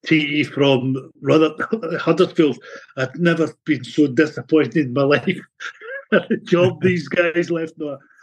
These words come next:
it was just that, like, these things you got, and it was all different people. Missus T, Mister, Mister P and all that. So we used to do that, and then you just see people coming up and reading, "Oh, uh,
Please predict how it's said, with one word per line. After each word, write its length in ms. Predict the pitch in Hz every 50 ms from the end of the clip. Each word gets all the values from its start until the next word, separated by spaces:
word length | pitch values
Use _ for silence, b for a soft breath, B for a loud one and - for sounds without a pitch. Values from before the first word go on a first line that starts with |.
| b b
it 40 | -
was 120 | 156 151
just 200 | 147 196 180 - -
that, 280 | 180 160 151 151 151
like, 300 | 160 160 156 160 156 156
these 360 | 151 156 165 156 - - - _ _ - - _
things 240 | 156 151 151 147 127
you 140 | 143 139 127
got, 220 | 120 135 135 127
and 80 | 123 127
it 20 |
was 100 | 123 120
all 160 | 131 135 127
different 360 | 113 139 135 - - 120 117
people. 240 | - 135 123 - 123 123
Missus 340 | 135 139 135 - 143 127 117 -
T, 220 | - 135 135 139
Mister, 380 | 135 127 131 123 - - 139 117 - - 120 120 - _ -
Mister 300 | 147 139 - - 127 120
P 280 | - - 135 135 139
and 80 | 143 147
all 160 | 151 143 135
that. 120 | 131 123 - _ _ _ _ _ _ _ b b b
So 140 | _ - 151
we 80 | 135 143
used 160 | 160 165 131
to 100 | 139 156
do 220 | 135 139 139 135
that, 160 | 127 123 135 135
and 80 | 135
then 140 | 131 123 120
you 80 | 127 123
just 240 | 120 156 147 -
see 100 | - 147
people 460 | 127 - - 135 - - 127 117 - B B B B B B _ _ _ _ _ _ _
coming 160 | - 131 139 143
up 160 | 147 143 -
and 280 | 139 110 123 135 135
reading, 280 | 131 147 156 139 135 139 143
"Oh, 200 | 147 151 165 175
uh, 580 | 175 160 156 160 165 165 160 151 147 139 135